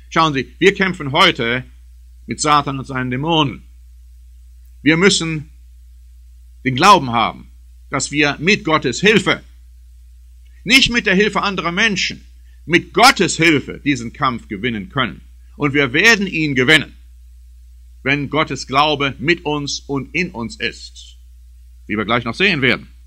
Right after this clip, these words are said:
Er sagt, die Zeit würde mir zu kurz, wenn ich erzählen sollte von Gideon und Barak und Simson. Nun, wir kennen alle die Geschichte von Simson und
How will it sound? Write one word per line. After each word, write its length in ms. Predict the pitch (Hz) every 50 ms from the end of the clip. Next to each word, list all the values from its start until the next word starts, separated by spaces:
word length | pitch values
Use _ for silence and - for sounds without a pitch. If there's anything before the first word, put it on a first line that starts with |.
| - - - - - - - - - - - -
Er 100 | - 135
sagt, 440 | 165 185 190 190 - - - - - - - -
die 100 | 143 143
Zeit 280 | - 175 175 175 143
würde 160 | 156 160 160
mir 100 | 160 165
zu 160 | 160 - - 143
kurz, 440 | - - 180 185 190 175 180 -
wenn 100 | - 156
ich 60 | 151 147
erzählen 400 | 131 127 - - 165 165 160 147
sollte 220 | 139 143 147 147
von 200 | 143 - 127 123
Gideon 320 | 113 143 156 151 151 151 131
und 160 | 117 98 -
Barak 460 | - 139 143 147 147 147 147 147 -
und 120 | 143 147 131
Simson. 460 | - 220 254 294 233 151 131 110 113
Nun, 160 | 131 151 147
wir 80 | 143 156
kennen 240 | - 202 185 175
alle 200 | 151 110 135 131
die 100 | 120 123
Geschichte 320 | 113 - - 139 120 - 117
von 160 | 104 104 104
Simson 420 | 92 127 147 139 101 95 101 104
und 300 | 101 101 98 92 - -